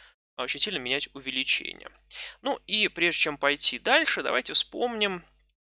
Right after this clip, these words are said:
о том, что для нас очень важна вот эта зона, в которой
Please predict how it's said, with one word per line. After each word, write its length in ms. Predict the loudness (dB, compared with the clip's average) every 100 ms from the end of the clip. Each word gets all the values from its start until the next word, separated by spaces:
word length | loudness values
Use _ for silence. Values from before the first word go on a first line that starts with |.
| _ _ -8
о 180 | -2 -2
том, 400 | -2 -2 -2 -2
что 160 | -6
для 120 | -2 0
нас 200 | 2 0
очень 240 | -6 -4
важна 340 | 2 2 2
вот 140 | -4 -6
эта 240 | -6 -6 -6
зона, 480 | -4 0 2 0
в 80 | -2
которой 500 | -8 -4 0 2 0